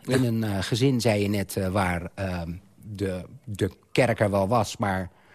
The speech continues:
Speaker 2: niet heel nadrukkelijk meer. Ehm, wa-, hoe besluit een gezonde, eh, Harderwijker, eh, <laughs> dan, eh, eh,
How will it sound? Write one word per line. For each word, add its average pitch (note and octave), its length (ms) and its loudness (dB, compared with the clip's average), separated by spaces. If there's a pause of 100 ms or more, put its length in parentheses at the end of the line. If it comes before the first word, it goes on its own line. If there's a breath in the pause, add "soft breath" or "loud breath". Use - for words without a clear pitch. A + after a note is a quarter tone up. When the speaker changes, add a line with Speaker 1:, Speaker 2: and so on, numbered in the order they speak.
(640 soft breath)
Speaker 2:
niet A#2+ 260 2
heel A2 160 4
nadrukkelijk A2+ 540 0
meer. G3 380 2 (680 loud breath)
Ehm, D3 260 -2 (680)
wa-, D#3+ 340 -2 (800)
hoe D#3+ 240 4
besluit E3+ 440 2
een D3 280 0
gezonde, D#3 680 2
eh, C#3 320 0
Harderwijker, C#3 880 2
eh, - 100 -4 (280)
<laughs> B2 80 0
dan, C3 340 2
eh, A#2+ 480 -2
eh, - 40 -6